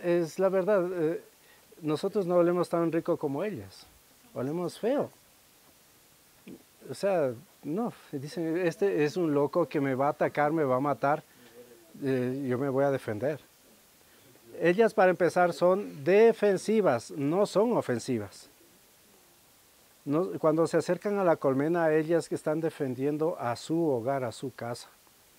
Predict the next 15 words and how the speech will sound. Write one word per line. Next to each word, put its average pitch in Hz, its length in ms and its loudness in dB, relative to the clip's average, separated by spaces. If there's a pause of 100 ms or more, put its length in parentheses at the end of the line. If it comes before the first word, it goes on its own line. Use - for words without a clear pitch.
(160)
Por 131 180 2
eso 156 180 -4
es 160 80 -10
que - 120 -20
cuando 139 240 0
te 135 120 -2
acercas 143 380 -4
a 160 40 0
una 156 160 -2
colmena 143 440 -2
con 139 160 -8
mucho 131 260 -8
respeto, 127 480 -6
"Buenos 113 320 -6
días", 135 520 -4